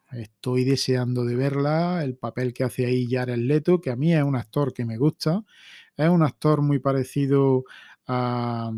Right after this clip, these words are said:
o sea, es muy camaleónico, es igual que Robert De Niro, es un tío que si tiene que adelgazar para interpretar un papel, adelgaza, y si tiene que coger luego peso y muscularse, eh, lo hace también. Y aquí, en Morbius, creo que hizo eso,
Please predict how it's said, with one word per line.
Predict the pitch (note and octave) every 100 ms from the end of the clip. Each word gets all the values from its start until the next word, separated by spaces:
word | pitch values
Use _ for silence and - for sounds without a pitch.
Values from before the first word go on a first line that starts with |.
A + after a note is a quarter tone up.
| A2+ A#2 -
o | -
sea, | A#2 D#3
es | C3+
muy | E3+ E3
camaleónico, | D3 C#3 C3 B2 E3+ D#3+ A#2 A#2+
es | B2 C#3+
igual | C3 C#3 C3+
que | C3
Robert | B2+ C3 B2
De | A#2+
Niro, | D3+ E3 C3
es |
un | D3 C3
tío | D#3 D3
que | C#3
si | B2
tiene | C#3+ D3
que | C3+ C3+ C3 -
adelgazar | C3 C3 B2 A#2+ - D#3 A#2+ - _ _ -
para | B2
interpretar | B2 A#2+ A#2 A2+ A#2+ A#2+ C3+
un | D3
papel, | C3+ C3 D3 D#3
adelgaza, | C3+ A2+ A#2 F3+ - A#2+ -
y | B2+
si | - A#2 A2
tiene | - B2+
que | C#3
coger | C3 - C3+
luego | C3+ C3 C3
peso | F3 E3+ - A#2+
y | A#2+
muscularse, | A#2+ - B2 B2+ C#3+ - F3 F#3+ - - - _ -
eh, | A2+
lo | A2 B2+
hace | B2+ B2
también. | A#2+ C3 E3+ C#3 - - - _
Y | - B2
aquí, | A2+ F3 F3+ B3
en | -
Morbius, | B2 C3+ D3+ D3+ E3
creo | - C#3
que | C3+
hizo | C#3+ D3 C3+
eso, | D3 - A#2